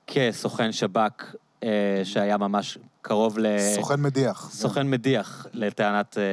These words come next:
Speaker 1: רועי,
Speaker 2: Mhm.
Speaker 1: אני לא יודע שהוא היה מדיח, אבל
Speaker 2: נדמה לי שזה ההגדרה
Speaker 1: אבל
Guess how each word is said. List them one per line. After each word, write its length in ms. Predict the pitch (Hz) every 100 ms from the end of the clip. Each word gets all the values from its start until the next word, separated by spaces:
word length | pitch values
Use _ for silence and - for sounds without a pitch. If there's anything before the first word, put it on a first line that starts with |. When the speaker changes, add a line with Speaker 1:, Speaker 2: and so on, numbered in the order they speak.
| 98 101 104
Speaker 1:
רועי, 360 | 117 113 135 107
Speaker 2:
Mhm. 40 |
Speaker 1:
אני 100 | 95
לא 80 | 95
יודע 240 | 90 90
שהוא 260 | - 95 92
היה 140 | 98
מדיח, 360 | 98 123 226 156
אבל 100 | 127
Speaker 2:
נדמה 180 | 143 143
לי 100 | 117
שזה 300 | - 101 110
ההגדרה 460 | 107 104 101 101
Speaker 1:
אבל 60 | 104